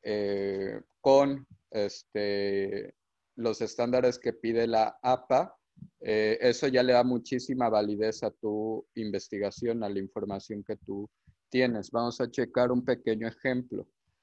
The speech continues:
Eh, ustedes, como saben, cada vez que se hace una investigación, tienes que elaborar una hoja que se llame bibliografía, donde justifiques de dónde sacaste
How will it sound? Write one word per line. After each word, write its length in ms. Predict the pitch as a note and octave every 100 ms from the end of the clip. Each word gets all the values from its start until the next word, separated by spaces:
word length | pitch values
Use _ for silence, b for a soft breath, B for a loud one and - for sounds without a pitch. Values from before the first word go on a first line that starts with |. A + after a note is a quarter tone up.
| _ _ _ _
Eh, 920 | - A2+ A2+ A2+ A2+ A2+ A2 A2 G#2+ - - -
ustedes, 500 | C3 - D3 D#3 D#3+
como 260 | E3+ D#3
saben, 560 | C#3 D3 D#3 F#3 G#3+ A3+ _ _ _ _ _ _ _ _
cada 380 | D3+ C#3+ D#3 D3+
vez 340 | D3 C#3+ D3+ -
que 160 | D3+
se 280 | C3+ - A#2
hace 400 | B2 C3+ - C3
una 260 | B2 B2+ C3
investigación, 1040 | C3+ B2+ A#2+ B2 A#2+ A#2+ - B2 B2 D3+ - -
tienes 460 | B2 A#2+ B2+ B2+
que 440 | - B2 B2+ C#3 - _ _
elaborar 640 | - A#2 A2 G#2+ G#2+ A2+ A#2
una 400 | A#2 A#2 A#2 -
hoja 480 | B2+ B2+ - B2 A#2+
que 120 | A2+
se 180 | - G#2+
llame 440 | G#2+ G#2+ A2 A#2 -
bibliografía, 920 | B2 B2+ B2 C3 C3 B2+ C#3 C3 C3 B2
donde 640 | B2+ C3 C#3 C#3 D#3 - _ _ _
justifiques 840 | - C#3 C3+ - B2+ C3+ C3+ D3+ C3+
de 100 | A#2+
dónde 280 | A#2+ C3
sacaste 840 | C3 C3+ A2 - C3+ C3+ - G#2+